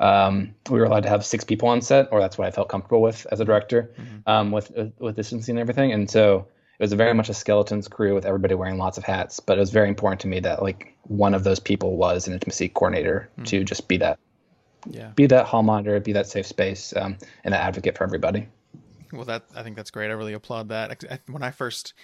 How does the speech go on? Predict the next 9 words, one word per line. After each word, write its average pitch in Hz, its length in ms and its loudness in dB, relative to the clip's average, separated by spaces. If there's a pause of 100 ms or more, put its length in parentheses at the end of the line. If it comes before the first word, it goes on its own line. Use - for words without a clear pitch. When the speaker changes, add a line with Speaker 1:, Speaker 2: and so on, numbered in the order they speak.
(100)
Speaker 2:
yeah, 117 120 -4
learned 117 240 -8
about 110 260 -6 (140)
what 113 340 -12
this, - 340 -14
this 135 300 -14
position 110 400 -12
entitles, 110 640 -10
I, 107 380 -10